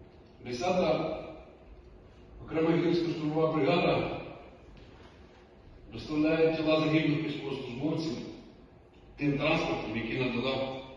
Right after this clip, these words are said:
громада Івано-Франківщини. Сьогодні ми у вас,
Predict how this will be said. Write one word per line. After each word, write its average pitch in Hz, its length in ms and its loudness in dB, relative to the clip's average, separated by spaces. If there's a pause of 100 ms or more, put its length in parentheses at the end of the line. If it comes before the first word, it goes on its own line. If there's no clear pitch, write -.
(160)
громада 120 320 -2
Івано-Франківщини. 113 880 -4 (1120)
Сьогодні 156 380 2
ми 151 260 6
у 147 80 2
вас, - 440 0